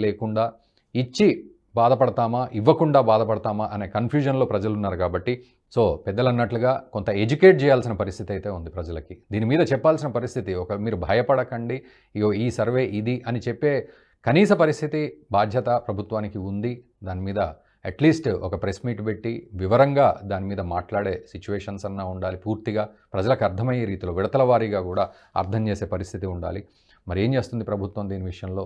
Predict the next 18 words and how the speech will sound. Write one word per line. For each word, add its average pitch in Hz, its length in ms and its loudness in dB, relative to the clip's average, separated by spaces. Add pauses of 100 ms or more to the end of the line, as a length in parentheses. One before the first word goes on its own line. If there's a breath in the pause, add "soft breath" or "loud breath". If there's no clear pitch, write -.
(160)
ముందు 95 220 -6
ముందు? 90 180 -6 (340 soft breath)
ఎందుకంటే 101 360 -4
సర్వే 104 240 0 (160)
స్టార్ట్ 92 300 -2
అయింది, 98 240 -4 (280)
కొంతకాలం 90 500 -4
కూడా 98 100 -2 (120)
గడిచింది, 92 460 -4
ఒక - 140 -8
నాలుగైదు 87 360 -6
రోజులు. 95 220 -6 (520 soft breath)
కాబట్టి 143 280 6
చూద్దాం 156 320 6
దీని 120 160 0
మీద 131 160 0
ప్రజల 113 220 2 (100)
అభిప్రాయాలు 117 600 4